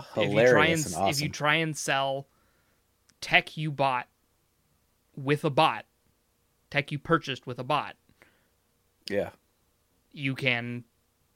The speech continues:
Speaker 2: see jail time. So, hell yeah.
Speaker 1: Which, good.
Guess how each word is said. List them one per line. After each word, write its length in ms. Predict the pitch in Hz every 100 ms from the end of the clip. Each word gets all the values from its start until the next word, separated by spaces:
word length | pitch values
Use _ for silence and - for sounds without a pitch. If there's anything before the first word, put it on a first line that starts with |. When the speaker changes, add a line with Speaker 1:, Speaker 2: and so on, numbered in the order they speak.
| _ _ _
Speaker 2:
see 240 | - 131 123
jail 240 | 135 113
time. 220 | 113 71 - _ _ _ _ _ _
So, 320 | - 113 98 -
hell 160 | 135 120
yeah. 140 | -
Speaker 1:
Which, 340 | 131 - - _ -
good. 300 | 220 262